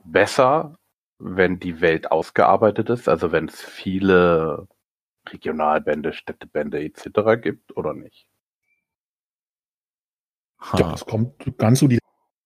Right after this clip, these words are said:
Speaker 2: Antwort, es kommt halt drauf an.
Speaker 1: Hm.
Speaker 3: Also ich sag mal so, wenn ich bereit bin,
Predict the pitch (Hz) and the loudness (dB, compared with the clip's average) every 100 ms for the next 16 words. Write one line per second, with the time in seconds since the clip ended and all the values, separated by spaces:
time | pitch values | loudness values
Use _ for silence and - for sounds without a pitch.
0 | - 110 123 139 113 107 117 117 139 - | -4 0 2 2 2 0 -2 -2 -2 0
1 | 147 - _ _ _ _ _ _ _ _ | 0 -2 _ _ _ _ _ _ _ _
2 | _ _ _ 101 92 82 - _ _ _ | _ _ _ -6 -4 -6 -12 _ _ _
3 | _ _ _ _ _ - - - - 92 | _ _ _ _ _ -12 -12 -12 -8 0
4 | 104 - - 175 151 120 92 101 135 175 | 2 2 2 2 2 2 4 4 4 2
5 | - _ _ _ _ _ - 95 135 147 | -2 _ _ _ _ _ -4 2 4 4
6 | 120 - 98 80 98 156 214 - - 95 | 0 2 0 2 0 2 0 -4 0 2
7 | 82 80 | 2 -4